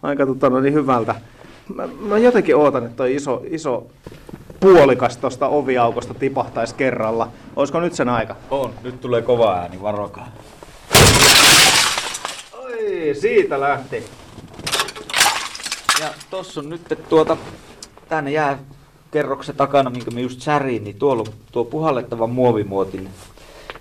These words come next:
Speaker 2: pinta. Tuota toista kupolia ei oo vielä, siellä ei olla käyty aikaisemmin. Se on nyt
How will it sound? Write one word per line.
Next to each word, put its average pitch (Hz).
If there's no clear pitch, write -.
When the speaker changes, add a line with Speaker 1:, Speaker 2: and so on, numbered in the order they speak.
Speaker 2:
pinta. 151
Tuota 127
toista 151
kupolia 113
ei 107
oo 107
vielä, 110
siellä 110
ei 101
olla 98
käyty 98
aikaisemmin. 87
Se 95
on 92
nyt 92